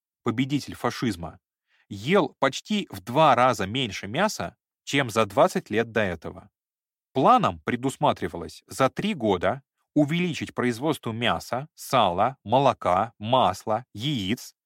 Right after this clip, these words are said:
не менее чем в полтора раза. Трехлетний план предусматривал расширение кормовой базы животноводства, в частности,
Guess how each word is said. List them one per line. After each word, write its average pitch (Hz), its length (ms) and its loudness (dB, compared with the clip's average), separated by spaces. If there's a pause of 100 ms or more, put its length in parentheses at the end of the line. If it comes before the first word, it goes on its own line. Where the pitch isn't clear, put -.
(320)
не 123 220 -2
менее 127 420 0
чем 120 220 -4
в - 80 -18
полтора 98 480 2
раза. 92 400 0 (760)
Трехлетний 156 600 2
план 202 360 2 (320)
предусматривал 123 920 0
расширение 127 800 -2
кормовой 113 540 0
базы 127 380 2
животноводства, 117 840 -4 (580)
в - 100 -20
частности, - 580 0